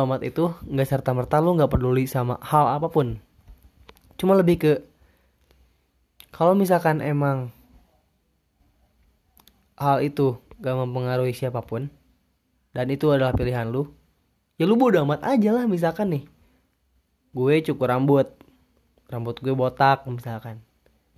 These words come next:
Itu hak pilihan gue kan mau dibotakin. Dan terlepas gue botak atau gondrong pun, orang lain nggak akan kepengaruh. Dan ketika ada orang lain ngomong, "Eh, botak, kok lo jadi botak sih? Eh,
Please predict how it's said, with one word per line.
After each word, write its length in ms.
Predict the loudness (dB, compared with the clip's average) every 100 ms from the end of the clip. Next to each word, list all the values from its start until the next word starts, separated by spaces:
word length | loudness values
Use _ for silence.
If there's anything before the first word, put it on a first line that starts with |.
| _ -20 _ _ _ -14
Itu 240 | -6 -4
hak 160 | -4 -4
pilihan 320 | -4 -2 -4 0
gue 240 | 0 0
kan 160 | -2 -4
mau 160 | -4
dibotakin. 640 | -4 -6 -6 -10 -12 -16 -16 _ _ _ _ _ _ _ -8
Dan 160 | -6 -2
terlepas 480 | -2 -2 -2 -4 -4
gue 160 | -4
botak 320 | -2 -2 -2 -4
atau 160 | -4
gondrong 400 | -4 -4 -2 -4
pun, 240 | 0 0 0
orang 240 | -4 -2 -2
lain 240 | 0 0
nggak 240 | 0 -2 -4
akan 160 | -8
kepengaruh. 560 | -8 -8 -2 2 2 0 -10 _ _ _ _ _ _ _ _ _ _ _ _ _ _ _ -6
Dan 160 | -4
ketika 320 | -4 -4 -2
ada 160 | 0 2
orang 160 | 0 0
lain 160 | -2
ngomong, 220 | -4 -4 0
"Eh, 160 | -2 -2
botak, 400 | -4 0 0 0
kok 160 | 2 4
lo 80 |
jadi 240 | 4 2 -2
botak 320 | -2 -4 -6
sih? 160 | -6 -6
Eh, 160 | -8